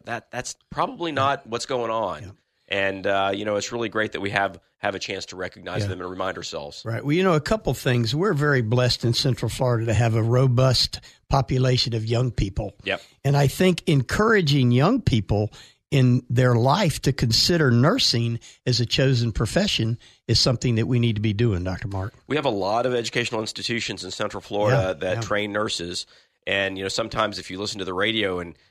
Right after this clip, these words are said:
Speaker 1: and hear all the advertisements for it, 'cause, you know, that's, that's a business in of itself. You might say, "Gee, I mean, do we really need it?" Well, apparently we do.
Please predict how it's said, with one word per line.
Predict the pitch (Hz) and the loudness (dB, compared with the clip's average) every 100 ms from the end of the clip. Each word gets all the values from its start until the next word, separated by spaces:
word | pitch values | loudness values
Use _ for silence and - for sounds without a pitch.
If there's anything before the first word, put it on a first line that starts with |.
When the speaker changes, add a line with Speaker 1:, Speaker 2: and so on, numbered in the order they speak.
| _ | _
Speaker 1:
and | 85 92 | -12 -6
hear | 107 101 | -2 0
all | 95 | 0
the | 95 | -2
advertisements | 113 110 107 90 85 78 | -2 -4 -6 -6 -6 -10
for | 87 95 | -6 -4
it, | 95 | -4
'cause, | 92 | -8
you | 127 | -6
know, | 113 | -2
that's, | 143 139 - | -2 -4 -8
that's | 131 139 | -6 -4
a | 123 | -4
business | 104 117 107 95 - | -4 -6 -6 -8 -8
in | 104 104 | -6 -6
of | 78 | -6
itself. | - - 107 80 78 - _ _ _ | -10 -8 -6 -6 -10 -14 _ _ _
You | 95 | -8
might | 101 98 | -4 -4
say, | - 95 82 | -2 -6 -4
"Gee, | 180 98 | -8 -8
I | 78 | -10
mean, | 78 | -12
do | 87 | -12
we | 90 | -8
really | 98 127 98 | -4 -4 -4
need | 101 127 | -6 -6
it?" | 147 - | -6 -8
Well, | 101 - - | -12 -10 -10
apparently | - - 151 170 - 95 90 - _ | -10 -6 -4 -4 -4 -8 -8 -12 _
we | 92 95 | -10 -6
do. | 87 | -6